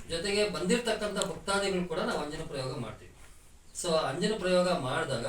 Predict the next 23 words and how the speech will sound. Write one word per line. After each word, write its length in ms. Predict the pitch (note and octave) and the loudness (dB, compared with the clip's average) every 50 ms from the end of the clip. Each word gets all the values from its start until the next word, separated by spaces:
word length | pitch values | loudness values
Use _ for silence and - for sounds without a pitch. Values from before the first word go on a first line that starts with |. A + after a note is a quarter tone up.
| - - - - - - - - - | -4 -6 -8 -14 -20 -20 -18 -6 0
ಅವ್ರಿಗೂ 380 | D3+ G#3+ - C4+ C4+ B3+ A3+ | 2 4 4 4 2 2 0
ಕಾಣಿಸುತ್ತೆ 560 | F#3+ E3+ D3+ C3 - A#2+ - - - - B2+ | 0 -2 -4 -4 -8 -12 -14 -16 -14 -8 -6
ಅವ್ರ 120 | B2+ C3 C3 | -6 -6 -6
ಸಮಸ್ಯೆ 400 | C#3 C3+ C#3 E3+ F3 F3 E3 D#3 | -6 -6 -4 -4 -4 -4 -4 -4
ಏನು, 160 | D#3+ D#3+ F3+ | -4 -4 -6
ಮತ್ತೆ 260 | F#3 F#3 - - C3+ | -6 -8 -8 -6 -6
ಅದಕ್ಕೆ 260 | B2+ B2+ B2+ - B2 | -8 -8 -6 -6 -4
ಯಾವ, 100 | B2 C3 | -4 -4
ಯಾವ 360 | C3+ C3+ C3 C3 B2+ B2+ B2+ B2+ | -4 -4 -4 -4 -2 -2 -4 -4
ಥರ 140 | C3+ C3+ | -4 -6
ಪರಿಹಾರ 420 | C3 - A#2 A#2+ A#2+ B2 B2 A#2 A2+ | -6 -6 -6 -6 -6 -6 -6 -8 -8
ಮಾಡ್ಬೇಕು 380 | G#2+ G#2 G2+ G2+ G#2 G2+ G#2 | -8 -10 -12 -14 -14 -14 -14
ಅಂತ 140 | G#2 G2 F#2 | -14 -14 -12
ಹೇಳ್ಬಿಟ್ಟು 460 | G2+ G2 G2 G2 G#2 - - A3+ - - - - - - - - - | -12 -12 -12 -12 -14 -12 -14 -14 -14 -16 -18 -20 -20 -20 -20 -8 -4
ಅವ್ರಿಗೂ 400 | - - A#3 A#3+ B3+ A#3 - - | 0 2 2 4 4 2 2 2
ಕಾಣಿಸುತ್ತೆ. 520 | - C3 - - B2 - - - - - | 0 -2 -4 -6 -8 -12 -14 -14 -10 -8
ಅಂದ್ರೆ, 380 | C#3 E3 F3+ F#3 G#3+ A3 A3 - | -6 -4 -2 0 0 0 0 0
ಎಲ್ರಿಗೂ 440 | - D3 F3 F#3 A#3 A#3 A3+ - | -2 -2 -2 0 2 2 2 0
ಕಾಣಿಸೋದಿಲ್ಲ 480 | F#3+ E3+ - C3 B2+ A#2 - A2 A2 A2 | 0 -2 -4 -6 -8 -8 -10 -10 -10 -10
ಇದರಲ್ಲಿ. 520 | A2 G#2+ A2+ A#2 B2+ G#3 - - - - - - - - - - - D#3 | -10 -10 -10 -8 -8 -8 -8 -10 -12 -16 -20 -20 -20 -20 -20 -12 -6 -4
ಹತ್ತು 240 | F3 F3+ - A#3+ | -4 0 0 0
ಜನದಲ್ಲಿ 720 | A#3 G#3+ G#3 G#3 G3 F#3+ G3 G3+ A3 B3 C4 B3+ - - - | 2 2 2 0 0 -2 -2 -2 -2 -2 -2 -4 -6 -8 -6
ಒಂದು 520 | F#3+ F3+ F#3 F#3 F#3+ F#3+ F#3+ F#3+ F#3 F#3 | -2 -2 0 0 0 -2 -2 0 0 0